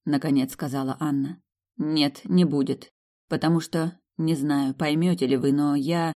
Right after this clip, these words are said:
я видела, что это настоящее, что это не просто желание узнать человека, это желание узнать меня. Потому что я — это я, потому что меня можно полюбить.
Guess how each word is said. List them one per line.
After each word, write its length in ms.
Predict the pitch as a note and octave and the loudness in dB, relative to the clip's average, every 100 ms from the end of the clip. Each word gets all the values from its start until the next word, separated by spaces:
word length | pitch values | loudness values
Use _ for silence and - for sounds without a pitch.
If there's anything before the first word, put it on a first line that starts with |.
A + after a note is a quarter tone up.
| _ _ _ | _ _ _
я 220 | E3 F3 | 0 2
видела, 440 | D#3 F#3+ D3 C#3 C3 | 4 2 4 2 0
что 260 | - D3+ - | -4 -4 -2
это 180 | F3 | 0
настоящее, 840 | E3 D#3+ - D#3+ E3 C#3+ - - F3 - _ - | 0 0 -2 -4 -4 -6 -10 -10 -10 -14 _ -20
что 180 | - F3 | 0 2
это 160 | F3 | 4
не 100 | F3+ | 2
просто 400 | F3+ F#3+ G3 E3 | 2 0 0 -2
желание 480 | D#3 D#3+ E3+ D#3 C3+ | -4 -2 0 2 2
узнать 380 | C#3 D3+ D#3+ C#3 | 0 0 0 -2
человека, 600 | - D3+ D#3 E3+ - C3 - _ _ | -6 -4 -2 -2 -4 -10 -14 _ _
это 200 | F3+ F3 | 0 0
желание 580 | D3+ D#3 E3+ D#3+ D3 - _ | -2 -2 0 0 0 -4 _
узнать 400 | E3 D3 E3 - | -4 0 0 0
меня. 420 | D#3+ E3 D#3+ C3 - _ _ _ _ | 0 2 2 -2 -8 _ _ _ _
Потому 280 | - F3+ F#3+ | -2 2 2
что 180 | F3+ E3+ | 2 -2
я — 280 | D3 F#3 G3+ | 0 0 2
это 180 | F3+ F3+ | 0 0
я, 360 | F3 E3+ C#3 D3+ _ _ _ | 0 -2 -4 -8 _ _ _
потому 300 | F3 E3 E3 | 0 2 2
что 160 | - D#3 | 0 0
меня 280 | D3+ D3+ | 2 2
можно 360 | C#3+ C3+ C3+ C3 | 2 2 0 -2
полюбить. 680 | - D3+ D3+ C#3+ C#3 - | -2 -2 0 0 0 -2